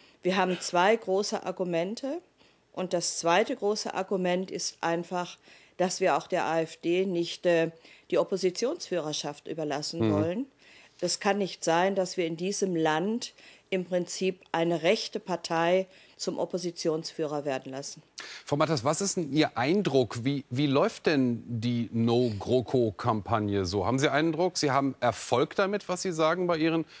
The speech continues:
Speaker 2: Genossinnen und Genossen?
Speaker 1: Wir gehen mit vielen Argumenten, gehen wir an die Parteibasis. Wir sind sehr breit aufgestellt.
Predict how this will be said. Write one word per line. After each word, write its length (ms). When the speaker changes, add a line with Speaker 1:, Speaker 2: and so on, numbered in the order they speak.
Speaker 2:
Genossinnen 400
und 140
Genossen? 380
Speaker 1:
Wir 100
gehen 240
mit 160
vielen 400
Argumenten, 880
gehen 280
wir 120
an 80
die 80
Parteibasis. 1040
Wir 80
sind 240
sehr 160
breit 320
aufgestellt. 720